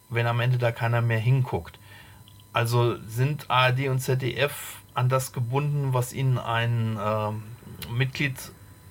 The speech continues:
in einem offenen Brief formuliert hat, nachdem er, äh, aus dem Z-D-F-Fernsehrat ausgeschieden ist.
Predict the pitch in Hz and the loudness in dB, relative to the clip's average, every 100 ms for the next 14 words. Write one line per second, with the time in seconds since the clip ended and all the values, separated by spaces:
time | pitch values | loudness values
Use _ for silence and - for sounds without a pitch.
0 | - - - - 131 113 120 - 123 127 | -20 -20 -20 -6 0 2 2 0 0 2
1 | 123 113 - 135 135 - 131 135 131 131 | 2 2 0 -2 -2 -2 0 2 4 2
2 | 131 135 131 - - - - - - 117 | 2 0 -2 -8 -20 -20 -20 -14 -4 -2
3 | - 123 123 120 - 104 110 107 113 - | 0 2 4 2 -2 -4 -2 0 -2 -2
4 | 110 107 113 - 110 - 117 120 117 110 | -4 -2 -2 -2 -4 -2 0 0 0 0
5 | 104 127 165 - - 104 92 92 123 | 0 -2 -2 -4 -6 -8 -8 -8 -8